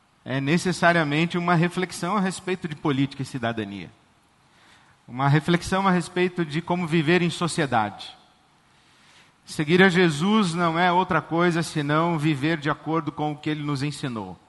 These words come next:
E ele nos ensinou a viver em sociedade. Ele nos ensinou a respeito de política. Ele nos ensinou a respeito da vida na polis, da vida na cidade.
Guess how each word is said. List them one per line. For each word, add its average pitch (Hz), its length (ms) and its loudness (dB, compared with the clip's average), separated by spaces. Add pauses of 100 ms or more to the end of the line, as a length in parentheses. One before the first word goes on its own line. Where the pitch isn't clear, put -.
(640)
E 135 140 0
ele 165 160 2
nos 175 180 2
ensinou 175 440 2
a 165 60 4
viver 135 320 0
em 135 100 -2
sociedade. 107 840 -6 (720)
Ele 156 220 0
nos 160 280 0
ensinou 175 500 0
a 170 40 4
respeito 156 460 -2
de 147 80 -6
política. 160 1040 -2 (680)
Ele 147 200 -2
nos 165 180 0
ensinou 175 480 -2
a 175 40 4
respeito 165 520 0
da 151 180 4
vida 170 520 -2
na 165 120 4
polis, 165 840 4 (300)
da 143 160 2
vida 156 480 0
na 143 100 0
cidade. 120 760 -2